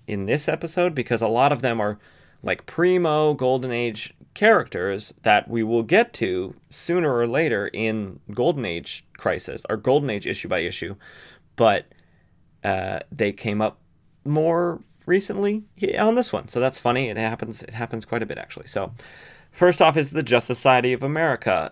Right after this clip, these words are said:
It de-, debuting in All-Star Comics number three on November twenty-second, nineteen forty. We are, uh,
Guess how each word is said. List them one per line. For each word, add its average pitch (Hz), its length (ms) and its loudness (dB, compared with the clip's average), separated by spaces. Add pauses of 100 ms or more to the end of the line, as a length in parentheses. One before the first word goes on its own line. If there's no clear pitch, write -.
It 98 200 -2
de-, 110 140 2
debuting 110 720 -2
in 101 240 -4
All-Star 110 380 -4
Comics 113 400 -6
number 107 180 -6
three 180 600 -4
on 110 340 2
November 123 420 0
twenty-second, 117 580 -6
nineteen 113 340 -6
forty. 143 440 0
We 117 200 -2
are, 110 340 2 (640)
uh, 101 460 2